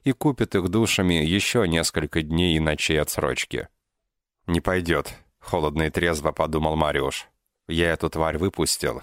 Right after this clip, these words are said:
мне по счетам и платить. Много всякого говорили про Тьеров Каринза, но быть первым, про кого скажут, что он трус? Шпага, соль.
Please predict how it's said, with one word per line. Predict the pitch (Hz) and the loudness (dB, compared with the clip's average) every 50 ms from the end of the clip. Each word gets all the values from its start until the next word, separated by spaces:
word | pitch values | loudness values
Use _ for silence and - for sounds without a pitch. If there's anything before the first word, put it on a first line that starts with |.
| - _ | -10 _
мне | - 92 95 95 92 | -2 0 2 2 2
по | - 87 | 0 0
счетам | 80 - - 90 - 85 78 80 | -2 -2 -2 -2 -2 0 0 -2
и | |
платить. | 76 - 80 78 76 - - 62 - - - _ _ _ _ _ _ _ _ _ _ | -2 0 0 -2 -2 -2 -6 -8 -8 -12 -16 _ _ _ _ _ _ _ _ _ _
Много | 95 104 123 131 107 90 85 | -2 0 0 2 0 0 -2
всякого | - - - 87 78 - 80 76 80 | 0 0 0 -2 -2 -2 -2 -2 0
говорили | 76 78 78 78 80 80 80 78 76 | 0 0 0 0 0 0 0 0 0
про | 73 - - 78 | -2 -2 -2 -4
Тьеров | 78 - - 85 78 76 - - | -2 -2 -2 0 0 0 -2 -2
Каринза, | - 82 78 80 78 71 69 71 71 67 64 - _ _ _ _ _ _ | -4 -2 -2 -2 -2 -4 -2 -2 -2 -2 -2 -4 _ _ _ _ _ _
но | - 90 87 82 | -4 -2 0 0
быть | 80 85 - - | 0 -2 -2 -2
первым, | - - 98 85 80 80 76 71 | -2 0 0 2 2 0 0 -2
про | - 78 | -4 -4
кого | - - 82 80 80 | -2 -2 -2 0 0
скажут, | 78 - - 85 82 76 80 76 | -2 -2 -2 -2 -2 0 0 -2
что | - - - 87 78 | -2 -2 -2 0 0
он | 76 76 71 | 0 -2 -2
трус? | - 85 - 101 - - - _ _ _ _ _ _ _ | -2 -2 0 0 -2 -4 -6 _ _ _ _ _ _ _
Шпага, | - - - - - 80 82 85 85 85 87 87 90 90 | -12 -10 -10 -4 -2 0 0 0 0 0 0 0 -2 -4
соль. | - - - 90 87 92 90 | -6 -2 0 0 0 0 -2